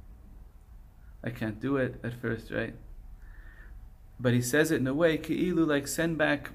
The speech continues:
more important people with more money. Maybe I will do it," right? Um, and when he's talking to Hashem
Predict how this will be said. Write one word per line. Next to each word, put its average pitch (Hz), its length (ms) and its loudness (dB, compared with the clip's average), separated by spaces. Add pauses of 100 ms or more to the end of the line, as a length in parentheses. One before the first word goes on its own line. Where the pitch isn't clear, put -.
more 135 320 6
important 123 680 -2 (220)
people 110 300 -6 (100)
with 101 180 -12
more 127 220 4
money. 107 320 0
Maybe 107 240 -4
I 101 100 -4
will 101 220 -8
do - 160 -12
it," - 180 -14
right? 101 180 -6 (1000)
Um, - 600 -6 (2000)
and 53 520 -2 (2000)
when 110 160 0
he's 107 160 -2
talking 123 480 -4
to 120 120 -4
Hashem 107 640 -4